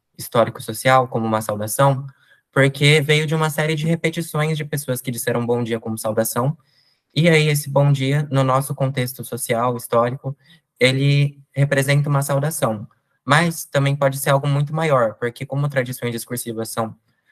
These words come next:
formas particulares de se dizer alguma coisa, né, um gênero todo pode ser uma tradição discursiva. Por exemplo, quando vocês pegam um jornal,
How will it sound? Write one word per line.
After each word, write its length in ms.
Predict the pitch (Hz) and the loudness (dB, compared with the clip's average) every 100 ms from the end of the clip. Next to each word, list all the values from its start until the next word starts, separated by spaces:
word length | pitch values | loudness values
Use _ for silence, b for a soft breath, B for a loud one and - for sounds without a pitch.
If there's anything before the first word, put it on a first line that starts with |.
| _ | _
formas 400 | - 135 127 127 | 0 2 2 -2
particulares 800 | - 120 - - 120 135 120 113 | -2 -4 -4 -2 2 2 2 -2
de 80 | 117 | -6
se 120 | - | -8
dizer 220 | 110 107 | -6 -4
alguma 260 | 104 104 104 | -4 -4 -4
coisa, 460 | - 135 117 104 - _ _ _ _ _ - | 2 2 2 -4 -14 _ _ _ _ _ -2
né, 280 | 120 117 - _ _ _ _ _ - | 0 0 -2 _ _ _ _ _ 2
um 140 | 143 | 4
gênero 340 | 135 143 151 | 6 4 2
todo 320 | 156 151 143 135 | 2 4 4 4
pode 180 | 113 | 0
ser 120 | 117 117 | 0 -4
uma 100 | 113 | -4
tradição 320 | 110 107 110 | -6 -6 -8
discursiva. 680 | 110 110 - 107 101 104 - _ _ | -8 -8 -8 -10 -12 -16 -20 _ _
Por 140 | - 135 | 4 4
exemplo, 360 | 131 117 110 113 | 4 0 -4 0
quando 200 | 131 143 | 2 2
vocês 320 | 135 131 123 | 0 -4 -2
pegam 280 | - 117 117 | 0 2 0
um 80 | 110 | -2
jornal, 580 | 107 107 131 127 - | 0 4 4 4 -2